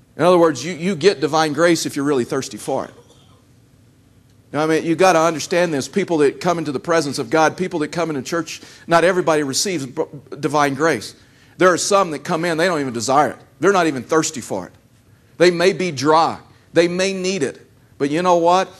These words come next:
They are going through the motions. They are doing the deal. And God has said, "Wait a minute, I give divine grace to my chosen people." Oh, one qualifier, those who are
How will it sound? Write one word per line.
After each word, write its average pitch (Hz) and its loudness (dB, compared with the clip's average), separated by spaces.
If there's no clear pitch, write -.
They 170 4
are 127 0
going 165 0
through 175 -2
the 160 0
motions. 139 -2
They 170 2
are 135 0
doing 156 0
the 131 0
deal. 120 0
And 131 -4
God 180 6
has 160 -2
said, 160 2
"Wait 180 4
a 175 -2
minute, 139 -4
I 170 2
give 196 2
divine 165 -2
grace 156 2
to 170 -8
my 143 -4
chosen 170 -2
people." 160 -2
Oh, 185 4
one 170 0
qualifier, 185 2
those 185 2
who 165 0
are 156 0